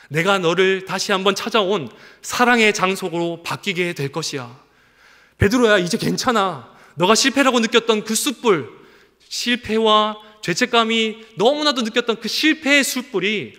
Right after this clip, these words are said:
너와 함께 따뜻한 아침을 먹었던 사랑의 숯불로 바뀌게 될 것이야. 베드로야,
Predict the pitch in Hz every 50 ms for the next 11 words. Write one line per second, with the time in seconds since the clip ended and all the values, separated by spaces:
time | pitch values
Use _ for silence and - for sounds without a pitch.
0 | - - - 139 151 165 165 175 185 175 - 196 196 - 247 247 247 - - 233
1 | 247 254 247 247 247 247 - - - - - 175 185 - - - 220 208 208 208
2 | 185 165 151 160 151 - - 170 170 151 127 - _ _ _ _ _ - - -
3 | 233 220 220 214 196 190 185 180 - - - _ - 175 160 160 165 170 165 -
4 | - 147 - - 190 147 143 147 151 147 147 _ _ _ - - 131 139 - -
5 | 165 160 - - 139 143 147 143 139 143 _ _ _ _ _ _ _ _ - -
6 | 156 165 160 165 160 156 151 147 139 123